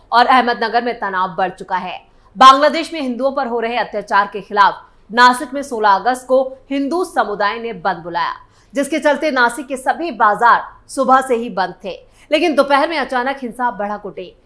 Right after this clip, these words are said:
हिंदू समुदाय ने सत्रह अगस्त को भी नासिक बंद रखा। ये शांतिपूर्ण प्रदर्शन तब हिंसक हो गया, जब भद्रकाली इलाके में दुकानें बंद कराने को लेकर दो गुटों में विवाद हो गया।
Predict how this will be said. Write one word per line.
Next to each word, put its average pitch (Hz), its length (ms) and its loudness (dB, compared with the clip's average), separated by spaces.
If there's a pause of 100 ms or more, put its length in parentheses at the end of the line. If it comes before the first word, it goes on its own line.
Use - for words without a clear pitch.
(160)
हिंदू 247 240 -2
समुदाय 226 480 -2
ने 240 100 -8
सत्रह 220 320 -4
अगस्त 214 340 -4
को 226 80 -4
भी 247 300 -8 (160)
नासिक 226 500 -2
बंद 180 200 -6
रखा। 180 260 -12 (360)
ये 247 100 -2
शांतिपूर्ण 269 720 -2
प्रदर्शन 226 500 -6 (120)
तब 269 160 2
हिंसक 233 400 -8
हो 214 80 -6
गया, 220 240 0 (320)
जब 233 220 0
भद्रकाली 233 600 -2
इलाके 202 420 -2
में 214 140 -12 (320)
दुकानें 247 480 2
बंद 220 180 2
कराने 208 400 0
को 214 120 -10
लेकर 233 400 -2 (240)
दो 269 240 2
गुटों 233 260 0
में 208 140 -6
विवाद 180 340 -4
हो 185 100 -10
गया। 180 180 -4